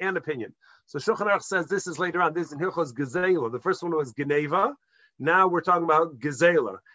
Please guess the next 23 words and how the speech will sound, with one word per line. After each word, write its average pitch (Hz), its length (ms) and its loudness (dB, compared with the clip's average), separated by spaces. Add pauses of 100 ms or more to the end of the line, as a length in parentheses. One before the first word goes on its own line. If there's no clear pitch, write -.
(160)
In 143 100 -8
technical 208 520 -2
terminology, 170 640 0
Geneva 160 640 0 (300)
is 156 180 -2
when 170 180 2
I 156 100 2
sneak 208 460 -6
around 170 680 2
and 160 140 0
I 151 100 -2
steal 196 320 -4
something 170 360 -2
from 175 220 -2
you 170 120 -4
without 170 300 0
you 156 120 -4
realizing 135 540 -2
it. 302 220 -6 (680)
Gezela 208 640 2
is 196 440 0
when 190 260 0
I 165 400 4